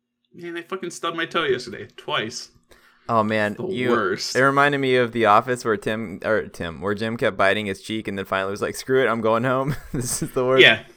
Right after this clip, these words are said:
Speaker 1: exactly. Yep.
Speaker 2: But why don't you wear shoes, man? This is the secret. You wear shoes, you never stub your toe.
Speaker 1: Uh, it's a cultural thing, right? Shoes in the house is
Speaker 2: Ah.
Speaker 1: offensive.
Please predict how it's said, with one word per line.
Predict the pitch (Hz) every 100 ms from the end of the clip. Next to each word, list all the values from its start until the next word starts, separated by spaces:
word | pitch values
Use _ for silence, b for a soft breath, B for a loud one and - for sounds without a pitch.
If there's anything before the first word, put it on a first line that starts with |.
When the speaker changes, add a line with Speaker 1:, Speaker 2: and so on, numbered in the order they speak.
| -
Speaker 1:
exactly. | 120 127 110 117 113 113
Yep. | 120 117 - B B B B B B B _ _ -
Speaker 2:
But | 139
why | 156
don't | 208 202
you | 196 185
wear | 185 180
shoes, | - 175 165
man? | 123 110 107 113
This | - 135
is | 147 139
the | 131
secret. | 135 123 98 90 _
You | 95 110
wear | 127
shoes, | 143 147 143 135
you | 120
never | 120 120
stub | 120 113
your | 110
toe. | 113 92 90 - b b b b b -
Speaker 1:
Uh, | 127 123
it's | 131
a | 123
cultural | 160 143 113
thing, | 107 90 98 110 110
right? | 117 110 -
Shoes | - 120 107
in | 107
the | 107
house | 101 101 -
is | - -
Speaker 2:
Ah. | 120 135 -
Speaker 1:
offensive. | - 98 - - - -